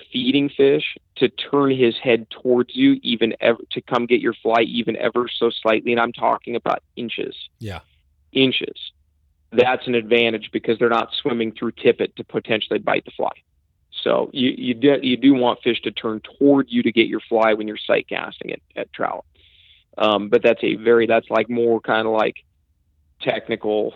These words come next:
Speaker 1: kinda ninja level type dry fly fishing. You know, we want that fish to turn its head even two to three, four inches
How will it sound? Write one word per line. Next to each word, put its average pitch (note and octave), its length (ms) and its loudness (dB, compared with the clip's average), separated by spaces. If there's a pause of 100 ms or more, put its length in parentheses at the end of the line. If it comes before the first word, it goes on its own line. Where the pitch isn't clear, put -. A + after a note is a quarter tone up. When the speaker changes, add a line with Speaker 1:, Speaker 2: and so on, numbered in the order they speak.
(160)
Speaker 1:
kinda G#2+ 200 -2
ninja A2+ 460 0
level G#2+ 300 2
type - 260 -2
dry G2 220 0
fly F#2 180 -2
fishing. - 480 -8
You - 80 -6
know, G#2 140 0
we A#2 120 -4
want A#2 280 0
that - 220 2
fish A2+ 240 -2
to G#2+ 60 -6
turn B2 280 0
its G#2+ 120 -4
head A2 200 2
even A2+ 320 -2
two C3 260 4
to A#2 80 2
three, A#2 320 -2
four A#2 240 -2
inches A2 420 -2